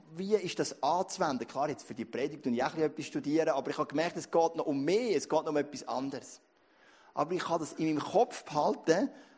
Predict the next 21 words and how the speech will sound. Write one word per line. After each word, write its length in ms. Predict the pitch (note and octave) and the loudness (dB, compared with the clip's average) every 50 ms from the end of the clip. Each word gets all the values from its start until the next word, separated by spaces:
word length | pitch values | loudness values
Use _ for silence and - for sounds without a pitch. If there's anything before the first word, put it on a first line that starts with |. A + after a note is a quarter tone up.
| - _ | -16 _
aber 200 | - D3+ D3+ D#3 | -2 -2 2 2
ich 120 | D#3+ D3+ D#3+ | 0 2 2
habe 120 | D#3+ D#3+ | 0 4
nicht 240 | E3+ G3 A3 G#3 - | 4 4 4 2 0
gewusst, 440 | - E3 F#3+ G3+ F#3+ - - - - | 0 0 2 2 2 0 -4 0 4
was 240 | D3+ E3 B3+ - A3+ | 4 4 6 4 -4
ist 180 | G3 - - - | -8 -8 -6 -4
gemeint. 680 | D#3 D3+ E3+ G#3+ B3+ B3 G#3 - - - - - - _ _ - - - - - - _ - | -2 -2 -2 0 -2 -4 -4 -4 -8 -12 -18 -18 -20 _ _ -20 -20 -20 -20 -20 -14 _ 6
Aber 220 | E3+ F3 F3 F3+ | 6 6 6 4
du 220 | E3+ - - F3+ - | -4 -4 -6 -6 -4
kennst 400 | - - F#3+ F3+ G#3 B3 C#4 A#3 | 0 0 2 2 2 2 2 2
ja 60 | G#3 | 4
das, 200 | A#3+ G#3 F#3+ - | 4 4 4 4
wenn 120 | E3+ E3 E3 | 0 0 2
jemand 240 | F3 E3 - - | 2 0 2 0
einen 240 | E3 D#3 D#3+ D#3 D3+ | -2 -2 -2 -4 -2
prophetischen 400 | - D#3+ D3+ F3 F3+ F3 - F3+ | -2 0 4 4 2 2 2 -4
Eindruck 260 | F#3 - G3+ F#3+ - | 2 2 2 2 2
hat 140 | - F#3 - | 0 -2 -2
für 100 | - G3+ | -2 -8
dich, 220 | F3 F3 F3 F3+ | -6 0 0 0